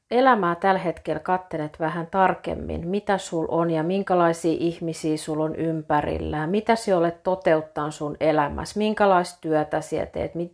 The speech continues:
minkälaisia opintoja sä olet opiskellut, mitkä on niinku sun, mikä on sun arvomaailma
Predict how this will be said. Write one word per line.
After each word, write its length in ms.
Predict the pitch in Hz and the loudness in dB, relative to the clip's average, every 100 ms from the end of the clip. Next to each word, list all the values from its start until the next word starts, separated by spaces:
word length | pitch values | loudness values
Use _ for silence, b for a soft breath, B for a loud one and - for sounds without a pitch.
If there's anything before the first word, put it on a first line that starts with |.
| - | -8
minkälaisia 720 | 185 180 180 165 165 165 165 B B B B B - | -6 2 4 4 2 -2 -2 B B B B B 0
opintoja 600 | 175 180 185 165 165 160 | 2 2 0 2 2 2
sä 180 | 170 160 | 2 2
olet 240 | 151 151 | 0 0
opiskellut, 1000 | 147 147 - - - - - - - 180 b b b b b b _ _ b b b b b _ | -2 -2 -6 -6 -8 -6 -4 -4 -4 -4 b b b b b b _ _ b b b b b _
mitkä 480 | 202 214 - - 180 | 0 0 2 2 4
on 240 | 175 170 | 4 2
niinku 340 | 165 165 165 170 | 2 -2 -2 -4
sun, 360 | - 170 170 - | 2 0 0 -4
mikä 300 | 202 208 208 | -6 0 4
on 120 | 175 | 4
sun 200 | 165 165 - | 4 0 4
arvomaailma 1160 | 185 180 165 156 156 156 156 - - 82 160 | 6 6 4 0 2 4 4 2 0 -2 -6